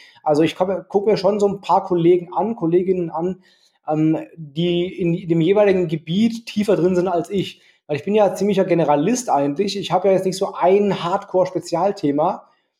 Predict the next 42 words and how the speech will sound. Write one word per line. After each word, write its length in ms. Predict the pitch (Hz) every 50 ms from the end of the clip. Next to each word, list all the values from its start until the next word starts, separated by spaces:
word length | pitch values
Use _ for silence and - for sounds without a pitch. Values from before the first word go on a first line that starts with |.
| _ _
Ja, 80 | - 143
gibt 120 | 139 175 175
Leute, 200 | 165 180 185 165
die 160 | 170 170 160
wird, 160 | 170 180 160
machen 220 | 175 175 151 180 180
nichts 140 | 214 202
anderes 300 | 226 190 185 185 196 185
außer, 400 | 196 - 175 180 180 175 180 180
keine 200 | 175 165 160 160
Ahnung, 360 | 160 165 175 180 180 170 170 165
äh, 340 | 160 156 156 156 156 151 151 - _ _ _ _ _ _ _ _ _ _ _ _ 151
äh, 140 | 151 147 135
Display, 680 | - - 202 196 202 202 - - 160 160 165 165 170
nee, 160 | 175 190 196 190
sagen 140 | 170 185 185
wir 60 | 185
noch, 340 | 190 185 196 185 190 185 - - _ _ _
die 40 | 165
machen 160 | 185 170 175
nichts 120 | 208 185
anderes 380 | 214 196 202 202 196 202 185 170
außer 600 | - - 165 185 196 185 - 190 185 185 185 185 - - - _
Pixel 500 | _ - 208 226 226 - - - 202 196
für 160 | 190 - 180 170
Facebook-Optimierung, 920 | 175 165 175 190 190 185 180 175 - - 147 147 147 147 139 139 120 113
sowas, 280 | 113 139 139 135 113 -
ne? 120 | 139 156
So 80 | 147 151
richtig 320 | 170 180 175 - - -
Hardcore. 580 | 143 147 160 - - - - 160 151 131 - - - _ _ _ _ _ _ _ _
Und 140 | - 156 147
klar 300 | - 170 180 202 214 175
sind 120 | 147 160
die 60 | 160 156
dann 160 | 165 165 165
auch 120 | 151 135
tiefer 200 | - - 180 185
drin 160 | 180 165 165
als 160 | 160 147 - -
ich, 340 | 208 185 - - 160 - 180
logischerweise. 720 | 165 165 151 139 123 147 151 165 160 147 135 156 175 170